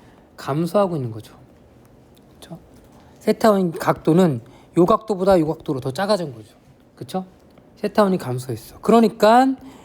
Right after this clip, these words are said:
이 B에서 물어본 게 뭐냐면 B와 C에서의 경계면이잖아. 그치? B하고 C에서, B와 C의 세타 원도 감소하는 거죠. 그쵸? 이 세타 원이 뭘 의미하는 거야? B와 C에서는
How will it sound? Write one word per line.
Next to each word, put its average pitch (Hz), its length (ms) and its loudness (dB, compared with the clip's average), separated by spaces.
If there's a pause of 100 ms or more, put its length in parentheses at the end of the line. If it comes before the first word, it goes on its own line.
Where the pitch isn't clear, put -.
(880)
이 175 400 2
B에서 220 400 4
물어본 175 300 0
게 165 40 0
뭐냐면 135 300 -4
B와 226 340 4
C에서의 254 600 -2
경계면이잖아. 131 1080 -8
그치? 247 420 -4 (480)
B하고 214 400 4
C에서, 156 760 -2 (440)
B와 190 320 2
C의 196 720 0 (500)
세타 254 320 2
원도 170 260 -2
감소하는 139 460 -6
거죠. 110 260 -12 (840)
그쵸? - 260 -8 (280)
이 190 100 2
세타 254 280 2
원이 226 120 2
뭘 147 200 0
의미하는 151 220 -2
거야? 135 80 -8
B와 165 260 2
C에서는 135 580 -4